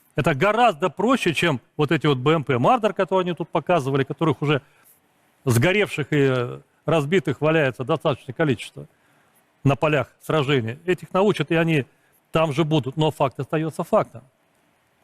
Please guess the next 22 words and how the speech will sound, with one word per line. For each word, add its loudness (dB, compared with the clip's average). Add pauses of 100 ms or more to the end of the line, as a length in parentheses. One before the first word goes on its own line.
(720)
И 2
вот 2
эта 2
вся 2
ускоренная 0
милитаризация 2
Европы, 0
господин 0
Рютте, 0
пятипроцентщик -4
новоявленный, 0 (720)
а, -4
а 4
он 4
же -2
не 0
просто 0
так 0
говорит 0
про -2
пять -4
лет. 0